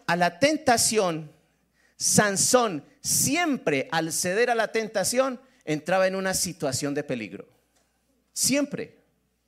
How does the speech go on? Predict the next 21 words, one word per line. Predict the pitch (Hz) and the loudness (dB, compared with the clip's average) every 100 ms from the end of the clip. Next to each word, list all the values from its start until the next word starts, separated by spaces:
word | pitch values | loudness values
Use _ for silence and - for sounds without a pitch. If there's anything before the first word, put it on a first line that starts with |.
| _ _ _ _ _ - | _ _ _ _ _ -10
O | 135 | -4
sea, | 143 196 160 - | 0 0 0 -4
cada | - 277 311 | 2 2 2
vez | 302 285 | 0 0
que | 269 | 0
él | 277 | 0
cedía | - 240 254 | 2 2 0
a | 247 | -2
la | 233 | -2
tentación, | 214 202 190 233 240 254 226 - _ _ - | -4 -2 -2 0 0 -2 -4 -18 _ _ -6
su | - 214 202 | 0 0 2
vida | 269 294 285 277 | 2 2 0 -2
corría | - 165 160 165 160 | -2 -2 0 -2 0
peligro. | 147 139 104 - - _ _ _ _ _ _ _ _ _ _ _ _ _ _ _ | -2 -2 -6 -12 -18 _ _ _ _ _ _ _ _ _ _ _ _ _ _ _
Y | 226 240 | -2 0
luego, | 262 349 302 185 208 208 - _ _ _ _ _ | 2 2 0 0 -2 -2 -10 _ _ _ _ _
cuando | - 190 196 202 | -2 0 0 0
él | 302 | 0
percibía | - 349 330 - 247 254 277 | 2 0 2 2 0 2 2
el | 247 175 | 0 -2
peligro | - 226 302 302 180 170 156 185 | 2 2 2 -2 -2 0 0 -4